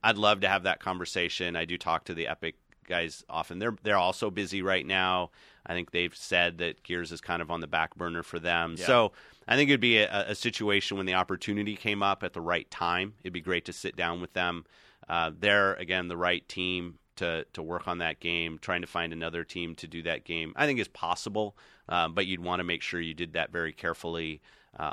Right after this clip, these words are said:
Speaker 1: along with them to make sure we had the right thing in place. But I, I think that franchise would need to be, not reworked, but you'd need to think about how it, to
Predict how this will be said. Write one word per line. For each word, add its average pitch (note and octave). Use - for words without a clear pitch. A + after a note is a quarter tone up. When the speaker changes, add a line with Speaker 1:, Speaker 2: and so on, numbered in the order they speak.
Speaker 1:
along E2+
with D#2+
them D#2
to F2+
make E2+
sure F2
we D#2+
had E2
the D#2+
right D#2+
thing D#2+
in -
place. E2
But G2+
I, A2+
I B2+
think D3+
that C3+
franchise G#2
would F#2+
need F#2
to F2+
be, F2+
not A2+
reworked, F2+
but E2+
you'd G#2+
need C3+
to A#2+
think G2+
about G2
how F#2+
it, -
to F#2+